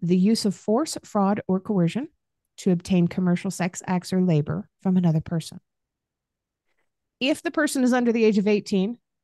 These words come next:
force, fraud, and coercion do not have to be a factor. If that child is engaged in commercial sex, that is trafficking, period.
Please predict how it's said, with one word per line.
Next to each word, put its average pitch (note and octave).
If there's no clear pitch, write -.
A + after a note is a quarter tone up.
force, A3
fraud, A3+
and A3
coercion A3
do G3
not F3+
have F3
to -
be E3+
a D#3+
factor. -
If D#3
that D#3+
child F#3+
is F3+
engaged E3+
in F3
commercial D#3
sex, E3+
that D3
is C#3+
trafficking, C3+
period. -